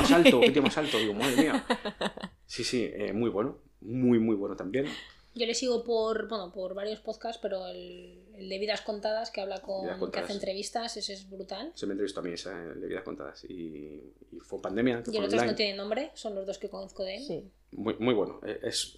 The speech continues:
Speaker 1: igual, es, es que son personas, los tres además que he nombrado, que te hacen sentir súper bien. O sea, estás allí, estás encantado. Dices tú,
Speaker 2: Eh,
Speaker 1: "Bueno".
Speaker 2: que comunican muy bien,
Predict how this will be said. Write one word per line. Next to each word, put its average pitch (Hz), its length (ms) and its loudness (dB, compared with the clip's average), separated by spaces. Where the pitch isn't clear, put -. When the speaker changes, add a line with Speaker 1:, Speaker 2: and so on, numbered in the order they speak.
Speaker 1:
igual, 117 260 4
es, 110 120 2
es 113 200 4
que - 80 -4
son 151 140 -2
personas, 151 420 0
los - 240 -10
tres 143 160 0
además 117 220 -2
que 113 80 -2
he - 20 -4
nombrado, 117 380 -2
que 104 100 -4
te 123 80 0
hacen 131 160 -6
sentir 135 200 -4
súper 98 280 -4
bien. 85 240 -6
O - 20 -20
sea, - 100 -10
estás - 240 -6
allí, 143 240 0
estás - 480 -6
encantado. - 460 -14
Dices - 220 -12
tú, 226 80 -8
Speaker 2:
Eh, 202 80 -6
Speaker 1:
"Bueno". 226 200 -12
Speaker 2:
que 233 160 0
comunican 240 540 4
muy 254 220 4
bien, 220 260 -4